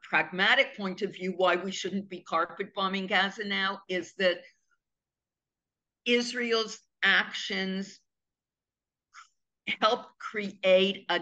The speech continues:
desperate population. I'm not saying Israel created Hamas. Do not <laughs> misunderstand me. That is not what I'm saying,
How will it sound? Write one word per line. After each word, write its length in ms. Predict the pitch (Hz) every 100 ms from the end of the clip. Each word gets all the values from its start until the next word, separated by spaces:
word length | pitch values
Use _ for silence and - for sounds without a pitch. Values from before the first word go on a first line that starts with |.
| 156 -
desperate 600 | 170 180 - 185 180 -
population. 840 | 160 156 170 151 147 147 - 131
I'm 200 | 143 151
not 300 | 165 170 190
saying 360 | - 165 160 160
Israel 440 | 160 156 156 139
created 500 | - 156 143 135 139 -
Hamas. 340 | 143 156 190 247 -
Do 80 | 165
not 280 | 151 160
<laughs> 80 | 202
misunderstand 1040 | 220 214 214 175 175 160 - 208 185 202 185
me. 260 | 208 - - -
That 200 | - 165
is 220 | 175 165 190
not 540 | 165 165 170 202 -
what 160 | 180 156
I'm 180 | 151 151
saying, 340 | - 113